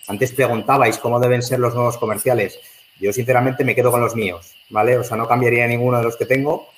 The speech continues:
Lo que sí que es cierto es que les tengo que dar armas para seguir evolucionando, pero ellos y todos, todas las personas, todos los profesionales debemos evolucionar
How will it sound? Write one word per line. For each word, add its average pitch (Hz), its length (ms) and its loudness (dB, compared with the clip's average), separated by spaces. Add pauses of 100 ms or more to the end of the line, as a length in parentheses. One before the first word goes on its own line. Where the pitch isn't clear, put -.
(220)
Lo 107 120 0
que 101 100 0
sí 107 140 -6
que 120 60 2
es 113 120 -2
cierto 135 360 2
es 156 80 -2
que 131 100 0
les 113 160 0
tengo 110 180 -4
que 113 60 0
dar 120 160 6
armas 127 460 2
para 104 140 0
seguir 92 220 -4
evolucionando, 120 560 0
pero 90 220 -2
ellos 120 240 -4
y 123 60 -12
todos, 120 420 0
todas 127 260 4
las 107 160 0
personas, 104 460 -6
todos 135 160 2
los 131 140 0
profesionales 113 560 -6
debemos 101 320 -10
evolucionar 123 440 -4